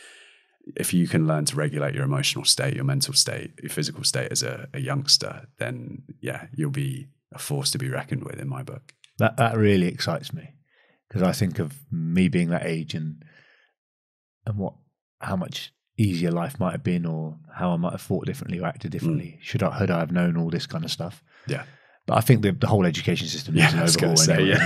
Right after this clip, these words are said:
Speaker 2: isn't it? Not
Speaker 1: <laughs> Yeah.
Speaker 2: just from breath work.
Speaker 1: Exactly.
Speaker 2: I think <laughs>
Speaker 1: Yeah.
Speaker 2: it's much, much deeper than that.
Speaker 1: Yeah.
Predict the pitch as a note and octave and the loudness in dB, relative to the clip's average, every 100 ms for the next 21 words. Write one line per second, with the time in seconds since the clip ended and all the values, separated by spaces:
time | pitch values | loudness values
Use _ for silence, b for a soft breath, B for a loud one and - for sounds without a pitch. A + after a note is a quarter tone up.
0 | D#3+ - B2+ A2 G#2 - F#2 E2 F#2 - | 6 8 6 6 6 4 2 6 6 6
1 | F2 E2+ D#2+ F#2 F2+ D#2 - D3+ B2+ - | 4 2 2 4 6 6 6 8 8 8
2 | - - D#2 C#3 C3 G#2 A2 G#2 G#2+ - | 4 2 2 4 4 4 4 4 4 2
3 | G2 F#2+ - F2+ E2+ D#2+ E2 D#2+ D#2 C#2 | 2 2 4 4 6 4 4 4 4 2
4 | C2 | 0